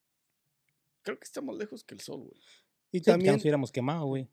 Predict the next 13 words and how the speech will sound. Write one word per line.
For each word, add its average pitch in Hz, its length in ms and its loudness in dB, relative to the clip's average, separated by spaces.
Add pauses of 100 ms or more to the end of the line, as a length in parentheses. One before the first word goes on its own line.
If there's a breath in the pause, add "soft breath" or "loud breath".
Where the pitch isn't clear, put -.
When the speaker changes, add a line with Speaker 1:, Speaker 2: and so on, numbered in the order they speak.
(460 soft breath)
Speaker 2:
y 175 100 -2
también 185 380 2
hay 208 120 4
eventos 202 440 2
Speaker 1:
La - 40 -16
Speaker 2:
como 170 160 -2
Speaker 1:
luna, 147 100 -2
Speaker 2:
cuando, 160 280 0
Speaker 1:
güey. 151 200 -4
Speaker 2:
como 156 260 -4
cuando 156 300 -2
se, 151 320 -4
se, 143 440 -6